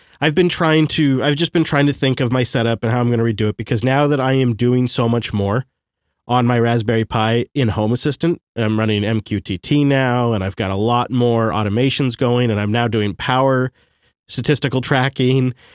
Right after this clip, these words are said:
for a lot of different devices, and it has noticeably slowed down.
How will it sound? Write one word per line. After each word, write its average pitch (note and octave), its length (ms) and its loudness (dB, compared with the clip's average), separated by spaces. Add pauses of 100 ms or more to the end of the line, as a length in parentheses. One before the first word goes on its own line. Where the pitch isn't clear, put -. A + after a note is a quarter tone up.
(160)
for A#2+ 220 0
a A2+ 100 0
lot C3+ 200 2
of C3 60 0
different C3+ 240 2
devices, B2 640 0
and A2 240 0 (240)
it D3+ 280 0
has B2+ 680 0 (400)
noticeably A#2 1000 0
slowed F#2 320 -4
down. F2 280 -6